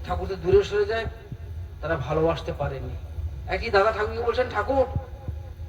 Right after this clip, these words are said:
আপনার দয়াতে আজকে টিকিট না কেটে চলে এসেছি।" ঠাকুর সে বলে, "দূর শালা, বলিস কি রে? আমার দয়াতে টিকিট না কেটে ট্রেনে তুই চলে এলি?" বলে, "আমি হলে ট্রেন, ট্রেনের সামনে ঝাঁপ দিয়ে পড়তাম, মরতাম।"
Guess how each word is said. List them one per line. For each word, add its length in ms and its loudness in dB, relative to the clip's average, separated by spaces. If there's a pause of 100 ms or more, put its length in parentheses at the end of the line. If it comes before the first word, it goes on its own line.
(180)
আপনার 260 0
দয়াতে 320 8
আজকে 300 -4
টিকিট 300 -10
না 240 0
কেটে 160 -4
চলে 200 0
এসেছি।" 280 -6 (540)
ঠাকুর 160 -2
সে 100 -4
বলে, 200 -2
"দূর 120 -2
শালা, 240 4
বলিস 340 2
কি 100 0
রে? 120 0 (380)
আমার 360 6
দয়াতে 300 6 (100)
টিকিট 340 -8
না 180 4
কেটে 420 4 (380)
ট্রেনে 260 2
তুই 160 -6
চলে 280 6
এলি?" 180 4 (1120)
বলে, 120 2
"আমি 180 6
হলে 240 6
ট্রেন, 380 0 (100)
ট্রেনের 240 0
সামনে 280 -2
ঝাঁপ 280 -2
দিয়ে 140 -4
পড়তাম, 280 -6
মরতাম।" 320 -6